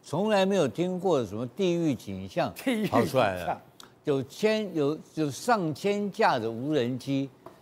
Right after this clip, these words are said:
Speaker 1: 要用F十六的战机做主机，然后，然后来做整个来掌-，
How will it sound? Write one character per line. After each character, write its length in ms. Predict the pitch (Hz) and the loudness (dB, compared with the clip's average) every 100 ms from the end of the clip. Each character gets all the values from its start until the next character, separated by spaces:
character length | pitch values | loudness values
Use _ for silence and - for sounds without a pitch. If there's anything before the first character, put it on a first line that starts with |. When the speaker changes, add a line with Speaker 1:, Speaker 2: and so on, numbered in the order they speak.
| _ | _
Speaker 1:
要 140 | 190 190 | 2 4
用 160 | 165 | 2
F 280 | - 196 143 | 2 0 -2
十 200 | 123 147 | -6 -4
六 180 | 175 170 | 0 0
的 140 | 135 | -2
战 300 | 117 196 143 | 0 0 0
机 180 | 123 156 | 0 -2
做 260 | 143 170 131 | 0 0 0
主 340 | - 107 87 | -2 -10 -10
机， 360 | 87 143 147 147 - - _ - | -10 -2 0 -2 -6 -20 _ 0
然 100 | 139 | 2
后， 100 | 156 135 | 2 -2
然 140 | 139 139 | 0 2
后 140 | 165 | 4
来 160 | 135 131 | 2 2
做 280 | 131 175 | 2 0
整 340 | 127 - 107 104 | 0 -2 -6 -2
个 100 | 147 | 2
来 160 | 131 117 | 2 0
掌-， 340 | - 95 104 | -4 -6 -6